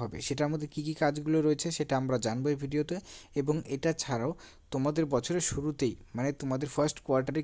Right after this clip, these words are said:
কিন্তু পনেরোশো টাকা করে বেতন বৃদ্ধি করার একটা সম্ভাবনা তৈরি হয়েছে। সেটা কিভাবে, সম্পূর্ণ তথ্য আমরা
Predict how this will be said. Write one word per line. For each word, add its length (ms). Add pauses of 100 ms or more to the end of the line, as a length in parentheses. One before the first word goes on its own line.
কিন্তু 160 (100)
পনেরোশো 400
টাকা 180
করে 200
বেতন 280
বৃদ্ধি 280 (160)
করার 240
একটা 220
সম্ভাবনা 420 (140)
তৈরি 260
হয়েছে। 280 (500)
সেটা 180 (120)
কিভাবে, 420 (400)
সম্পূর্ণ 280 (100)
তথ্য 160 (120)
আমরা 140